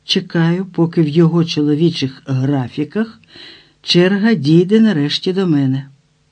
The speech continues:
То й що з того, що я не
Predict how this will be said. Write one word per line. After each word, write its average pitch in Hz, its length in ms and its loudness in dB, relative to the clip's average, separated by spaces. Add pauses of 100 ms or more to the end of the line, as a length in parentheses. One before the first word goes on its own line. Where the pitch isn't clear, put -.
(840)
То 135 100 -4
й 131 80 0
що 175 260 -4
з - 140 -10
того, 160 420 -2 (500)
що - 240 -4
я 160 260 4
не 156 280 4